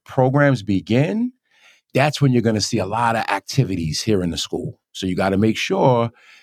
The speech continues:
that you sign up, right? If, if it's something of interest to you. Now, again, the Project Pivot program is not for every student in the school. It's for those students that need a little bit of extra support.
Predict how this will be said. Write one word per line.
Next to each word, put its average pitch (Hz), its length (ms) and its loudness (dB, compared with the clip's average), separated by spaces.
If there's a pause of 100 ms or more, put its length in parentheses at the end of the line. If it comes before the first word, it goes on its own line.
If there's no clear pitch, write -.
(200)
that 95 220 2
you 95 160 0
sign 113 420 2
up, 170 260 0
right? 110 380 0
If, 98 340 -2
if 98 220 -2
it's 92 120 -4
something 107 380 0
of 90 180 -2
interest 104 540 -4
to 135 120 0
you. 90 140 -2
Now, 104 200 2
again, 107 360 0 (420)
the 98 100 -2
Project 165 580 -2
Pivot 156 260 0
program 104 760 0 (640)
is 107 180 0
not 139 200 -2
for - 160 -2 (180)
every 190 420 -2
student 151 480 2
in 135 80 4
the 139 80 4
school. 104 460 -2 (640)
It's 127 160 2
for 135 160 2
those 147 320 2
students 131 600 2
that 104 260 0
need 110 580 2
a - 100 -8
little 123 300 2
bit 107 220 2
of 92 80 -2 (100)
extra 95 320 -6
support. - 600 -6